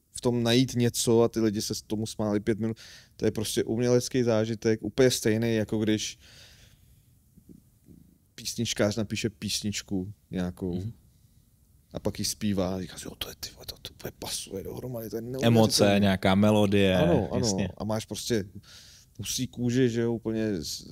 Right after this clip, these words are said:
Speaker 1: z toho, jak, jak jsi to vymyslel, jak je to jako dobrý, že to funguje. Tak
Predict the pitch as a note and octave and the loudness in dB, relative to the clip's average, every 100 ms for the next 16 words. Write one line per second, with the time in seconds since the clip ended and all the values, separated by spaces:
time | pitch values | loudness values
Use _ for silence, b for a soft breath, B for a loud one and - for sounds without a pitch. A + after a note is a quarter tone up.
0 | - - B2+ A#2 A#2 A2 G2+ F#2 A#2 - | -16 -6 -2 2 2 2 0 -2 -6 -4
1 | C3 A#2 C3 C3+ - A2 G#2 A2 A2+ A#2 | -2 0 2 2 2 -2 -2 0 0 -2
2 | - G#2+ B2+ A2+ B2+ D3+ A#2 A2+ A2 - | 0 0 2 4 4 4 2 2 0 -4
3 | A#2 A#2 B2 A#2+ B2+ - B B B B | -4 0 2 2 0 -6 B B B B
4 | B _ _ - G2+ - | B _ _ -4 -2 -4